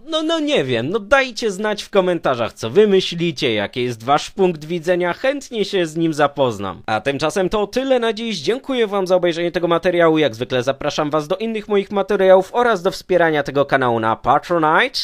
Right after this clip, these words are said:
i wysyłania nowych tematów na maila, ponieważ jeśli chcecie, to mail jest w opisie.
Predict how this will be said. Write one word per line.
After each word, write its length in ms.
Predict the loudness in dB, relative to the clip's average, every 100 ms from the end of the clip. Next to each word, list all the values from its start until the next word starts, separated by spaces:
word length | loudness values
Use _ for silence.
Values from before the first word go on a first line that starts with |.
| -10 _
i 120 | -4 -2
wysyłania 540 | -2 2 2 4 2
nowych 240 | 0 0
tematów 580 | 0 2 2 0 -4 -4
na 180 | -2 0
maila, 600 | 0 2 2 2 0 0
ponieważ 540 | -4 -4 0 0 0
jeśli 300 | -4 -4 -6
chcecie, 400 | -4 -2 0 -2
to 160 | -2 -2
mail 320 | 0 0 0
jest 200 | 0 -2
w 40 | -4
opisie. 500 | -4 -2 -4 -6